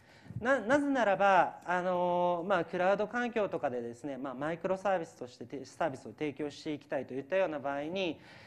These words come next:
一台一台そのアプリケーションサーバーを提供していく、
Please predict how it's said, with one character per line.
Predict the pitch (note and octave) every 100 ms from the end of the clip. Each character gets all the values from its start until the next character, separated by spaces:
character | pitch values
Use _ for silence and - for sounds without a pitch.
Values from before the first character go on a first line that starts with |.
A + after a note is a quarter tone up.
| - -
一 | F#3 C4+
台 | C#4 C#4+
一 | C#4 C#4+
台 | A#3+ F3+ E3
そ | F3+
の | D#3
ア |
プ | E3
リ | E3+
ケ | F#3
ー |
シ | F#3
ョ | F#3+
ン |
サ | F#3 F#3
ー |
バ | D3 B2+
ー |
を |
提 | - D3+
供 | C#3+ D3+ D3+
し | -
て | D3+
い |
く、 | D3 D#3+ D3